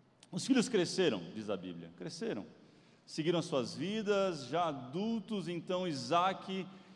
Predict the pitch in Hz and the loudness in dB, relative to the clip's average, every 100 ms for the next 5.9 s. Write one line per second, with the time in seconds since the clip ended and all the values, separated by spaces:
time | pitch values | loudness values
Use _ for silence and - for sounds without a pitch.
0 | - 160 175 175 175 240 214 170 170 143 | -4 -2 2 6 6 8 6 4 2 0
1 | - 117 101 92 95 - - - - _ | 0 -4 -4 -10 -14 -20 -20 -20 -20 _
2 | _ _ _ _ _ _ _ 135 180 208 | _ _ _ _ _ _ _ -2 4 4
3 | 190 175 143 151 170 160 160 160 147 160 | 4 2 2 2 2 2 2 2 2 2
4 | 147 131 147 147 147 143 143 147 135 110 | -2 -2 0 0 -2 -2 0 2 2 0
5 | 113 147 147 131 127 107 95 - - | 0 4 6 8 8 6 -2 -10 -18